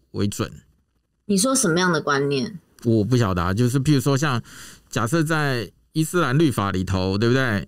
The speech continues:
Speaker 1: 那女生应该要蒙面啊或干嘛的。那在欧美国家里头，
Speaker 2: 嗯。
Speaker 1: 显然比我们 open 一点。那不同的国家对他们的这种性行为或性教育有不同的定义。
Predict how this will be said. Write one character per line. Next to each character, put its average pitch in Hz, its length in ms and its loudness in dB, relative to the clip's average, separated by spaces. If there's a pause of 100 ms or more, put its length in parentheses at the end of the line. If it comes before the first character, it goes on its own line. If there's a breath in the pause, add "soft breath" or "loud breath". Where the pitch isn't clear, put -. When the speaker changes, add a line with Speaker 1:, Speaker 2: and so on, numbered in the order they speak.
(120)
Speaker 1:
那 147 180 -4
女 113 200 2
生 143 200 0
应 143 140 2
该 143 140 0
要 131 120 0
蒙 107 180 2
面 131 300 2
啊 92 140 0
或 110 100 0
干 107 180 0
嘛 85 220 0
的。 80 280 -10
那 135 120 -2
在 143 140 0
欧 151 180 0
美 131 160 2
国 110 160 2
家 120 160 0
里 101 140 2
头， 92 180 2
Speaker 2:
嗯。 - 20 0
Speaker 1:
显 101 200 0
然 101 180 2
比 110 160 2
我 110 80 2
们 92 300 0
open 104 380 0
一 104 100 2
点。 95 260 -2 (480 soft breath)
那 123 140 -2
不 156 180 -2
同 131 160 2
的 113 80 2
国 110 160 0
家 120 220 -2
对 127 160 0
他 120 140 0
们 107 160 2
的 98 160 2
这 117 160 0
种 90 280 -2 (720)
性 - 380 0
行 98 240 0
为 92 160 0
或 127 140 0
性 123 240 0
教 110 200 0
育 113 120 2
有 87 80 0
不 - 120 -4
同 95 200 -2
的 90 80 0
定 - 180 2
义。 185 380 2